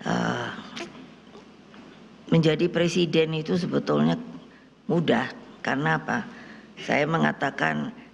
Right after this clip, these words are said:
dari pejabat sampai presiden itu karena aturannya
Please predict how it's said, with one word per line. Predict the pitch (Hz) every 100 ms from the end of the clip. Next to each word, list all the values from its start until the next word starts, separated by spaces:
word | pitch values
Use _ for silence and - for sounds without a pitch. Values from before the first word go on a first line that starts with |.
| - -
dari | 139 143
pejabat | - 143 147 131 - 147 151
sampai | - 131 135 139
presiden | 135 135 131 143 123 - 117 120 123 -
itu | 127 - 127 110 - - - - - -
karena | 147 147 160 156
aturannya | - 156 151 143 147 147 147 208 262 156 170 131